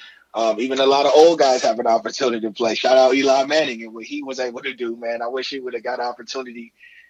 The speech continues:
um, to showcase what he can do in overtime, man. It was really good to see, uh, you know, some,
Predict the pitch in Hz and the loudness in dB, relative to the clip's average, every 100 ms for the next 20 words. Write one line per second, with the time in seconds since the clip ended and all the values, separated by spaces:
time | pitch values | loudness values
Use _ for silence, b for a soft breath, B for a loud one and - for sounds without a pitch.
0 | _ 117 117 110 104 - 110 143 131 131 | _ -6 -4 -6 -10 -10 -6 -2 -2 -2
1 | 123 - 127 123 120 117 120 113 123 117 | -4 -2 -4 -4 -6 -4 -4 -2 -2 -2
2 | 110 110 107 110 110 110 107 127 120 113 | -4 -6 -6 -6 -6 -6 -4 -4 -4 -2
3 | 120 110 - 120 113 107 104 98 95 - | -4 -6 -6 -2 0 0 0 -2 -2 -8
4 | 113 110 113 - 101 | -14 -10 -8 -8 -12